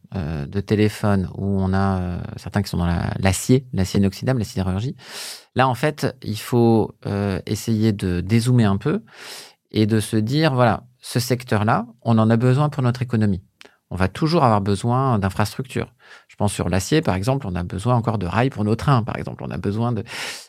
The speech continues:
Et de camions, on va avoir besoin de camions pour transporter, euh, euh, des, des marchandises et des, et des personnes sur notre territoire.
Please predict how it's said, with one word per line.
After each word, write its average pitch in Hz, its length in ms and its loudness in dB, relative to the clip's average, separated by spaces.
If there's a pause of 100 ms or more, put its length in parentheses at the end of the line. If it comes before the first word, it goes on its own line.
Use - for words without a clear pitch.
(120)
Et 104 80 6
de 95 100 4
camions, 143 480 2
on 98 60 -8
va 92 80 -2
avoir 98 160 2
besoin 107 260 2
de 120 60 4
camions 117 340 2
pour - 160 -6
transporter, 143 800 -2
euh, 98 300 2 (640)
euh, 92 220 4
des, 98 320 2
des - 160 0
marchandises 107 480 2
et 98 80 2
des, 90 220 -2
et 95 100 0
des 98 100 0
personnes 127 580 0
sur 104 160 -6
notre 101 160 -2
territoire. - 380 -6